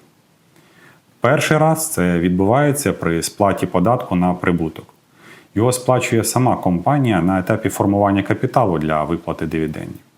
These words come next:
Другий рівень оподаткування — це податки самого інвестора із суми фактично отриманих дивідендів. Тут зауважу, що більш ефективним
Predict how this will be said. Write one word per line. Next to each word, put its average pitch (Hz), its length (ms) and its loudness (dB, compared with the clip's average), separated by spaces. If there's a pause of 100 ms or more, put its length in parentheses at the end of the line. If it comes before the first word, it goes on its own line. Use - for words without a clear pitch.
(520)
Другий 120 460 4
рівень 151 340 2 (220)
оподаткування — 92 840 0
це 87 240 -6
податки 104 580 0
самого 95 460 2
інвестора 120 520 0 (100)
із 92 240 -2
суми 127 340 0
фактично 92 580 -2
отриманих 87 460 0
дивідендів. 85 500 -2 (960)
Тут 127 180 2
зауважу, 104 640 2
що 82 280 -4
більш 107 380 0
ефективним 95 640 0